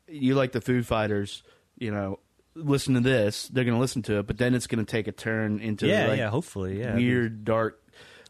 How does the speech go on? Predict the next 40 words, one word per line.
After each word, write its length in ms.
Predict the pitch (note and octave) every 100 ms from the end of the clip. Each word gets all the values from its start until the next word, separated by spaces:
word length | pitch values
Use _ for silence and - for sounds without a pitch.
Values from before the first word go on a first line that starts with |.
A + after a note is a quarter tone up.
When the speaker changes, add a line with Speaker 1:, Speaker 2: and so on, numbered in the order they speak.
| -
Speaker 1:
just, 180 | G3+ -
Speaker 2:
<laughs> 60 | E3+
Speaker 1:
like, 240 | C3+ E3+
Speaker 2:
Right. 140 | -
Speaker 1:
gnarly 460 | B2+ C#3 E3+ C3+ C3
shit. 460 | - A3+ G#3+ E3+ -
Speaker 2:
Yeah. 340 | E3 A3+ D#3 - -
Speaker 1:
And 100 | D3+
they're 100 | D#3
gonna 140 | C#3
be 0 | -
like, 80 | -
"Wha-, 160 | E3+ -
what 140 | G3+
is 120 | A#3+
that? 320 | G3 B3 G3+ C#3+
I've 80 |
never, 160 | E3+ A#3+
Speaker 2:
Yeah. 160 | F#3 F3 A3+ -
Speaker 1:
I, 60 |
I 20 |
don't, 180 | G3 A#3 - -
I 80 | D#3
don't, 120 | - _ _ _ - - _ -
ooh, 340 | - D3+ G#2 F#2+ D3
maybe 240 | D3+ E3+
I 40 | E3
should, 160 | F3
maybe 180 | F3+ F#3+
I 60 | G3
should 160 | D#3+
check 140 | F3+ -
that 120 | F3
out 200 | G#3 D3
and 100 | A#2+
figure 240 | C3+ C3+ C3
out 80 |
what 140 | B2 C#3+
it 60 |
is." 300 | G3+ - -